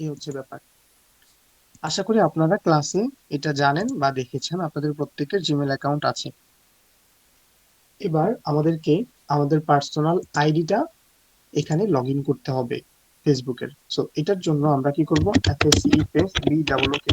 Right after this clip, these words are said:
ফেসবুক ডট কম লিখে আমরা এখানে এন্টার করব। আচ্ছা, আসলাম। আসার পর পেজ খোলার জন্য আমাকে যে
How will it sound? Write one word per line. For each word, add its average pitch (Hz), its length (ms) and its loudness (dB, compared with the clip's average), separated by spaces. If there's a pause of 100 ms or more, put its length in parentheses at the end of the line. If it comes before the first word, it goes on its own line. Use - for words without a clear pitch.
ফেসবুক 143 440 -2
ডট 139 220 -2
কম 151 100 -2 (100)
লিখে 185 220 -2 (1000)
আমরা 143 200 -2
এখানে 151 220 -4 (340)
এন্টার 180 300 0
করব। 123 180 -6 (460)
আচ্ছা, - 160 -10 (100)
আসলাম। 117 260 -10 (260)
আসার 185 300 -4
পর 196 120 2 (220)
পেজ 196 200 6 (120)
খোলার 196 320 4
জন্য 135 180 -2 (140)
আমাকে 139 260 -4
যে 147 60 2